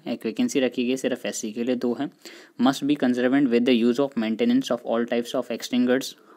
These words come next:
hose fittings, appliances, equipment, ट्रेलर पंप्स, फॉर्म ब्रांचेस। तो आपको इस पोस्ट से रिलेटेड जो भी अप्लायंसेस इसका काम वगैरह आना चाहिए, यूज़ करना त-,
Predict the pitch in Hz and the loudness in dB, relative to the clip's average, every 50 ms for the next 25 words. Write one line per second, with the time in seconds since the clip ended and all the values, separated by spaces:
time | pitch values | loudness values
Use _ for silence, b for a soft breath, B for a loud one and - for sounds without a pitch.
0 | - - 113 120 - - - 127 131 - 131 135 131 - - 127 110 - 117 113 | -6 -2 -2 -2 0 0 -2 -2 0 2 0 0 0 -2 -6 -6 -4 -4 -2 -2
1 | 117 117 - - 127 120 110 - - 113 107 - - 123 127 135 b b b b | -2 -2 -2 -2 -2 -2 -2 -2 -4 -8 -8 -4 -4 -2 -2 -4 b b b b
2 | b b b _ - 120 113 117 123 123 - - 127 131 147 - - - _ 120 | b b b _ -2 0 2 2 2 0 0 -2 -4 -4 -4 -6 -10 -8 _ -4
3 | 117 110 104 110 104 101 - - 98 - - 131 113 107 - - 139 139 135 - | -2 -2 -4 -6 -10 -10 -10 -10 -12 -8 -6 -6 -6 -6 -4 -4 -6 -6 -4 -4
4 | 135 127 120 135 127 123 127 131 123 120 117 120 131 120 120 - 117 117 117 - | -4 -2 0 0 0 2 2 0 0 0 0 0 0 0 -2 -2 -4 -6 -6 -8
5 | - - 123 117 113 - - 127 120 117 110 107 107 110 107 107 110 113 117 127 | -8 -8 -6 -6 -6 -4 -4 -4 -4 -4 -6 -4 -4 -4 -4 -2 -2 -4 -4 -4
6 | 135 135 127 - 135 131 127 113 113 113 - - 113 113 110 110 - | -4 -4 -2 0 0 0 0 0 -2 -4 -6 -6 -4 -4 -6 -8 -12